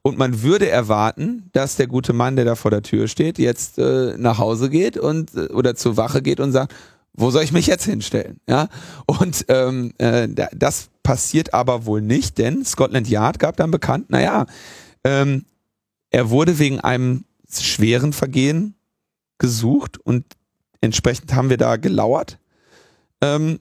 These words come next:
er wird aber weiterhin wegen eines nicht mehr so schweren Vergehens gesucht.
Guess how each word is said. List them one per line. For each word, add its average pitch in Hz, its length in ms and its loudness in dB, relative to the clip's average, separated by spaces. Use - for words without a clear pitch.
er 120 200 -2
wird 175 200 0
aber 143 300 0
weiterhin 156 720 0
wegen 143 220 0
eines 135 440 0
nicht 180 320 -2
mehr 117 280 2
so 110 160 0
schweren 104 720 0
Vergehens 104 640 -2
gesucht. 98 480 -2